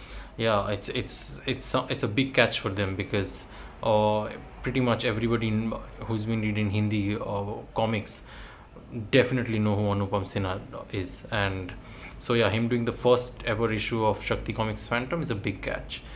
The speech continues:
Uh, over on to Regal Comics, they, I am sure they are also, like, somewhere, like, two months are down, and their plan was, you know, three books every two months. So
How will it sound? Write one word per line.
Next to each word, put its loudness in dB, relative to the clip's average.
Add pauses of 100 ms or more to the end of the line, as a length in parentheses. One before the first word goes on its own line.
(460)
Uh, 4
over 4
on 4
to 4
Regal 4
Comics, 2
they, 4
I 6
am -2
sure 4
they 4
are 8
also, 2
like, 2
somewhere, 2
like, 0 (500)
two 2
months 4
are 4
down, 4
and 2
their 2
plan 2
was, 2
you 0
know, -2
three -2
books -2
every 2
two -2
months. 0
So 0